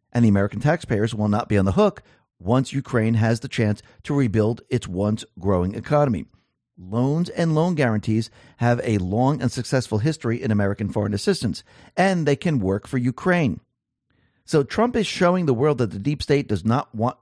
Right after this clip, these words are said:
to do this, because if it is a loan, then they can't really money, money launder the way they were doing,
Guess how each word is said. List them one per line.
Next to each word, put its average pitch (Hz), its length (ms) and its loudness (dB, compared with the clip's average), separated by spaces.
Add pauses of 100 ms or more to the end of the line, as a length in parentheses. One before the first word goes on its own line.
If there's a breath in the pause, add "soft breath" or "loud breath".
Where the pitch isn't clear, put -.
to 117 80 -4
do 123 240 0
this, 98 180 -2
because 110 400 0 (440 soft breath)
if 127 160 0
it 131 100 4
is 123 160 0
a 110 100 2
loan, 117 480 2 (260 soft breath)
then 139 200 -2
they 139 120 0
can't 147 320 -2
really 131 280 0
money, 113 340 2 (220)
money 117 240 2
launder 120 340 0
the 90 100 -6
way 101 200 0
they 95 340 -4 (240)
were 104 100 -2
doing, 123 520 0